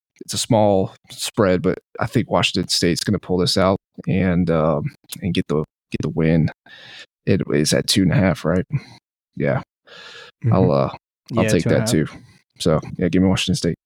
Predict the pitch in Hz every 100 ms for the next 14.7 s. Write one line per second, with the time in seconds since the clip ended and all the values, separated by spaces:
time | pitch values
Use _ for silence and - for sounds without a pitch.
0 | _ _ _ _ _ _ _ _ _ -
1 | 160 226 107 110 160 - 175 214 185 156
2 | - - 143 - - 131 127 127 - 113
3 | 107 104 101 107 110 110 117 104 101 107
4 | 104 98 98 104 101 95 101 98 101 101
5 | 101 107 - 113 104 104 104 - - -
6 | _ - 110 117 110 107 104 110 107 107
7 | 107 104 101 107 98 90 - 110 143 208
8 | 190 113 104 104 175 120 113 113 110 -
9 | 151 190 160 127 - - - _ _ _
10 | 156 143 135 117 117 131 123 98 117 -
11 | 120 120 107 104 107 117 110 104 110 110
12 | 117 101 127 113 120 110 110 123 110 104
13 | 127 131 151 139 - - 156 - - 120
14 | 104 90 - 87 101 110 98